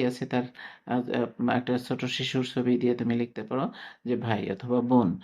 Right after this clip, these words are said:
আহ, তারপর একটা বিড়ালের ছবি দিতে পারো। এখানে কিন্তু সে এগুলো আনে নেই। এই যে, আহ, পরিবারের সদস্য কিন্তু একটা পোষা,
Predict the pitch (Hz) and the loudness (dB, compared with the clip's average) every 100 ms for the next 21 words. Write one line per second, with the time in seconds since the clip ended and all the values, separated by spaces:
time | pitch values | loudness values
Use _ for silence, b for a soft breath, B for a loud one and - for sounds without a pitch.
0 | B B B - 120 117 123 127 135 131 | B B B -2 0 2 0 2 2 2
1 | 127 127 131 131 131 123 123 120 123 120 | 2 0 4 6 6 4 2 0 2 2
2 | 123 110 113 185 185 b b _ 175 139 | 0 0 0 0 -4 b b _ -4 -2
3 | 139 139 143 135 101 135 131 131 127 123 | 0 -2 -4 -2 0 0 2 4 6 8
4 | 123 90 113 123 127 B B B 120 120 | 8 6 2 2 2 B B B -6 0
5 | 127 131 135 135 135 135 131 147 147 156 | 0 2 2 2 0 -2 -2 -4 -4 0
6 | 135 117 131 - 131 | 0 0 -4 -6 -2